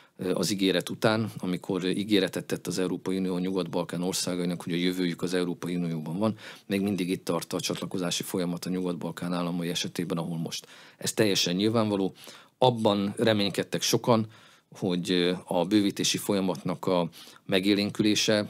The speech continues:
itt, ö, Ukrajna, Moldova és Georgiáról beszélek, ez, ö, ö, gyorsítást fog eredményezni a Nyugat-Balkán országai esetében is. A magyar álláspont mindig is az volt,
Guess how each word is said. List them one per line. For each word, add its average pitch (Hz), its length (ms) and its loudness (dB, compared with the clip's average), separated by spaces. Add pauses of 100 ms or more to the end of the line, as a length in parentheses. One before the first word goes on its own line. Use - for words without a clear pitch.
itt, - 180 -12
ö, 92 100 0
Ukrajna, 92 680 0
Moldova 92 460 0
és 87 140 0
Georgiáról 87 680 0
beszélek, 101 440 0 (360)
ez, 92 340 -2
ö, 92 200 4 (400)
ö, 90 200 0
gyorsítást 95 640 2
fog 92 160 -2
eredményezni 92 600 0
a 92 40 0
Nyugat-Balkán 87 680 -2
országai 87 400 -2
esetében 85 540 -2
is. 78 140 -4
A - 80 -6
magyar 107 260 4
álláspont 98 460 2
mindig 92 240 0
is 82 140 -2
az 110 160 0
volt, 104 240 0